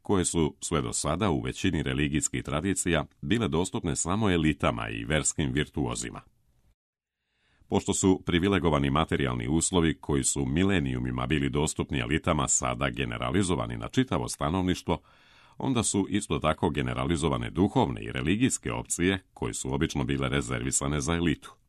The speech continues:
Međutim, ne bi bilo prikladno okarakterisati taj proces generalizacije religijskog individualizma kao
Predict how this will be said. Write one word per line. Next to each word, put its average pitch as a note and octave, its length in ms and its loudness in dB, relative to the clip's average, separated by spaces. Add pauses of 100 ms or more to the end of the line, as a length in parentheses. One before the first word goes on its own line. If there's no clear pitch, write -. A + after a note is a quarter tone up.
(420)
Međutim, G#2 420 -2 (640)
ne A#2+ 180 -4
bi A2 100 -2
bilo G#2 220 2
prikladno D2+ 540 2
okarakterisati D#2 840 0
taj D2 220 0
proces D2+ 460 -2
generalizacije C2+ 1040 0
religijskog C2+ 680 0
individualizma B1+ 880 -2
kao F2+ 360 -2